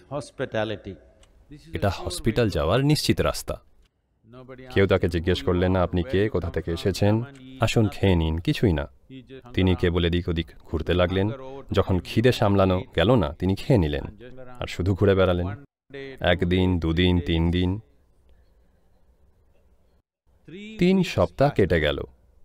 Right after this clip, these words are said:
Speaker 2: কেউ কথাও বললেন না তার সাথে। তিন সপ্তাহ পর যে বৃদ্ধ সন্ন্যাসী ছিলেন, তাকে ডাকলেন।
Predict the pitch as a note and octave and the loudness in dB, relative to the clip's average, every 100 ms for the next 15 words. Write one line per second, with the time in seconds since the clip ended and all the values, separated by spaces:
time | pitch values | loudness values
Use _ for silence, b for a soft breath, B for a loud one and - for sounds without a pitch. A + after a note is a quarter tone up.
0 | - - - - - - - _ _ _ | -20 -20 -20 -20 -20 -20 -20 _ _ _
1 | _ _ - _ _ _ C3 D#3 F3+ F3 | _ _ -20 _ _ _ -20 -16 -16 -10
2 | F3 E3+ - F2+ - C#3+ C3+ G#2+ F#2+ F2+ | 0 0 2 0 4 4 6 6 4 2
3 | D#2+ - - - - _ _ _ _ _ | 0 -2 -6 -10 -14 _ _ _ _ _
4 | _ - - - - - C#3+ D3+ - E3+ | _ -20 -16 -16 -16 -16 -16 -16 -8 0
5 | F#3 F2+ F#2+ C#3+ G2 - F2+ G2+ - - | 2 2 0 0 -2 2 0 0 -2 -20
6 | - D#3 F#2 F#2 F2 G2 F#2+ A2 - F2+ | -20 -10 -2 0 0 -2 0 -2 0 2
7 | G2+ C3 - G2 D#2 - G#2 F2+ B2 - | 2 0 -4 -4 -4 -6 -16 -20 -20 -20
8 | - - A2+ G2 D2+ - - | -14 -6 -2 -2 -4 -8 -14